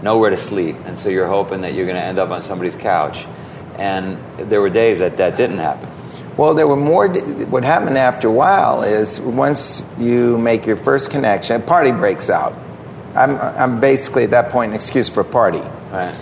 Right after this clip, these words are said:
Speaker 2: And so once the party breaks out, now there are thirty people there who either wanna take me in or send me to their uncle three towns over.
Speaker 1: Right.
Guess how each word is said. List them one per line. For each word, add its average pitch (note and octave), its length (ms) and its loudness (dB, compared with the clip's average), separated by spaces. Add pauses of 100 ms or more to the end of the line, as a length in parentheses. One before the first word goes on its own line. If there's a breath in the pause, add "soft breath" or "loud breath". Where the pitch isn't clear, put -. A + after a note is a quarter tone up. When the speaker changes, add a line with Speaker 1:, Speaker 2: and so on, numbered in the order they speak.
(280 loud breath)
Speaker 2:
And A#2+ 200 2
so A#2+ 800 4
once C#3 400 0
the C3+ 60 0
party D3+ 320 4
breaks A#2 400 2
out, G#2+ 320 4
now C3 240 4
there B2 180 4
are A2+ 60 4
thirty D#3+ 360 4
people B2 360 -2
there G2+ 420 4 (360 loud breath)
who A#2+ 640 6
either A#2 200 4
wanna A2+ 320 2
take A2+ 300 0
me A2+ 180 0
in A#2 280 2
or B2 160 -4
send A2+ 280 -2
me A2 140 0
to - 140 -2
their A2 240 4
uncle G#2+ 420 0
three A2+ 200 0
towns G#2+ 380 0
over. E2+ 360 0 (200)
Speaker 1:
Right. F#2 220 -8